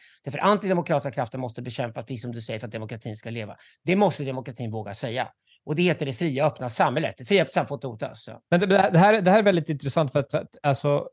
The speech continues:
Speaker 2: eh, i ett liberalt samhälle så vill ju liksom inte, du vill inte begränsa vad folk ska liksom välja att klä, klä sig med och, och slöja och så vidare. Men, men för att bekämpa intoleransen, eh, och, och, eh,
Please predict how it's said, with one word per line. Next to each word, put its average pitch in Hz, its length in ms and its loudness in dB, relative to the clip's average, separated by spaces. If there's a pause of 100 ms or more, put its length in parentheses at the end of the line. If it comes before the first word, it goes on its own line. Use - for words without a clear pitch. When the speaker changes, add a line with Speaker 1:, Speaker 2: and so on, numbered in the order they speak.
Speaker 2:
eh, 139 120 -2
i 165 200 2
ett 156 120 2
liberalt 143 380 4
samhälle 117 420 0
så - 140 -6
vill 123 180 0
ju 117 80 0
liksom 110 260 -6
inte, - 540 -4
du 135 160 0
vill 151 120 4
inte 135 140 0
begränsa 123 480 2
vad 107 140 -4
folk 110 160 -2
ska - 180 -6
liksom 101 260 -4
välja 101 380 -2
att 104 80 -8
klä, - 200 -10
klä 117 200 2
sig - 160 -6
med 104 220 -4
och, 113 240 -12
och - 80 -10
slöja 113 280 0
och 110 60 -10
så - 120 -12
vidare. - 300 -6
Men, 123 400 0
men 131 300 0
för 123 140 2
att - 140 -2
bekämpa 170 680 2
intoleransen, 123 1120 -2
eh, - 320 -8
och, 104 140 -8 (140)
och, - 320 -8
eh, 87 200 -6